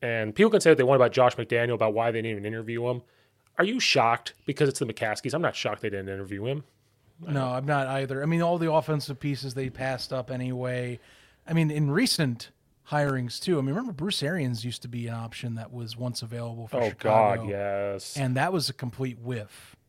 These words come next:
Speaker 2: in its own right. You know, we're ta-, I mean, I'm ta-, I mean, just this last cycle, and I know he's not the most popular right now, but credit, if I was in New York with the Giants, I also would feel like it's a complete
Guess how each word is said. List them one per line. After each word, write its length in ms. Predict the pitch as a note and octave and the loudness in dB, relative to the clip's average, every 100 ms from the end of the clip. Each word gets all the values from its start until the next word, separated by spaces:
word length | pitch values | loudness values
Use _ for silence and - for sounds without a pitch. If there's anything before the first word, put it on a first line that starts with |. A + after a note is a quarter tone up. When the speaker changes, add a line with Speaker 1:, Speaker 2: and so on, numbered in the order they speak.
| _ _ | _ _
Speaker 2:
in 100 | C3+ | -6
its 180 | A#2 - | -4 0
own 240 | F#3+ E3+ | 2 2
right. 300 | A#2 G#2 G#2 _ _ _ _ _ _ _ | -2 -8 -14 _ _ _ _ _ _ _
You 100 | B2+ | -12
know, 320 | A#2+ A#2+ C3 D3 | -10 -12 -12 -8
we're 160 | E3 | -8
ta-, 260 | - F3 E3 | -2 0 0
I 60 | D3+ | 0
mean, 480 | D3+ D3 C#3+ C3+ - _ _ _ _ _ _ - | 0 0 0 -2 -6 _ _ _ _ _ _ -2
I'm 180 | E3 F#3+ | 0 0
ta-, 120 | G3+ | 0
I 80 | E3+ | 4
mean, 160 | E3+ | 4
just 160 | F#3 - | 4 2
this 160 | E3 | 0
last 260 | E3+ E3 - | 2 2 2
cycle, 280 | F3 E3 D#3+ | 2 2 2
and 100 | D#3+ | 4
I 60 | |
know 100 | E3 | 4
he's 220 | C3+ C#3+ C#3+ | 4 2 0
not 120 | B2 | 0
the 80 | B2+ | -2
most 200 | A2+ - | -4 0
popular 640 | G3+ G#3 E3 C#3+ C3 B2 | 0 2 0 2 0 -2
right 260 | C3 C3 B2+ | -2 -2 -2
now, 220 | B2+ C#3 | -2 -2
but 180 | C#3+ C#3 | -2 -2
credit, 460 | F3+ E3 D3 C3+ - _ _ _ _ - | 2 4 4 0 -6 _ _ _ _ -6
if 180 | C#3 C3 | -4 0
I 160 | F3+ | 2
was 220 | G3+ D3 | 2 2
in 400 | D3 C#3 C3+ B2 - - | 0 0 -4 -8 -16 -8
New 200 | C#3+ C3 | -4 -2
York 260 | C3 C3 | -2 -4
with 120 | C3 | -6
the 40 | B2 | -8
Giants, 440 | A2+ B2+ C#3 C3+ D#3 | -4 -2 -2 -4 0
I 140 | F3 | 2
also 300 | F#3+ A3+ E3+ | 2 0 -2
would 100 | C#3 | -4
feel 220 | - C#3 | -4 -4
like 200 | B2+ B2 | -2 -4
it's 140 | B2+ - | -8 -8
a 40 | |
complete 400 | B2+ A#2+ B2+ A#2+ | -8 -6 -6 -8